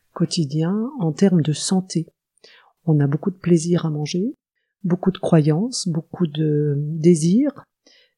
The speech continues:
mais on n'a pas conscience à quel point ça peut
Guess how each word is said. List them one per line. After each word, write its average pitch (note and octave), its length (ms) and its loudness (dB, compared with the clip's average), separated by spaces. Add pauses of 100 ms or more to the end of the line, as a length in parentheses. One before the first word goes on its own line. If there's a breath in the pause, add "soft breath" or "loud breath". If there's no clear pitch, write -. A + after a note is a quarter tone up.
(100)
mais F3+ 360 6
on F#3 140 0
n'a D#3+ 140 0
pas G#3 160 2
conscience G3 720 -2
à E3 40 0
quel D#3+ 80 -4
point G3+ 280 -2
ça F#3 240 -6
peut F#3 320 0